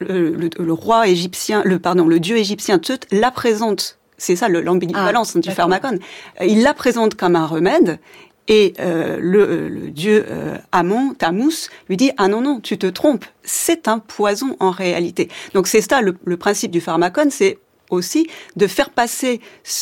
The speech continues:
Speaker 1: euh, pour un remède ce qui en réalité est un poison.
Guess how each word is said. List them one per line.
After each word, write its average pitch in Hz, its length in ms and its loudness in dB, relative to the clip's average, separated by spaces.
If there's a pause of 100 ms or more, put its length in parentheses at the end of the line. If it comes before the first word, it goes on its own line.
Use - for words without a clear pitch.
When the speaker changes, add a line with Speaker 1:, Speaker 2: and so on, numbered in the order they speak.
Speaker 1:
euh, 180 120 0 (100)
pour 285 440 2
un 175 120 0
remède 202 380 0
ce - 100 -6
qui - 180 -2
en 175 100 4
réalité 180 580 -4
est 214 160 -6
un 202 80 -4
poison. 190 340 -6